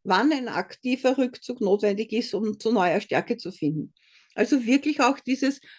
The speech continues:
was ich immer sage, wer ist der wichtigste Mensch in deinem Leben?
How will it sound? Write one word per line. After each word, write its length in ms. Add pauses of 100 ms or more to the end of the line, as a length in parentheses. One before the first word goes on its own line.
(140)
was 160
ich 140
immer 160
sage, 340
wer 180
ist 200
der 80
wichtigste 500
Mensch 260
in 140
deinem 260
Leben? 520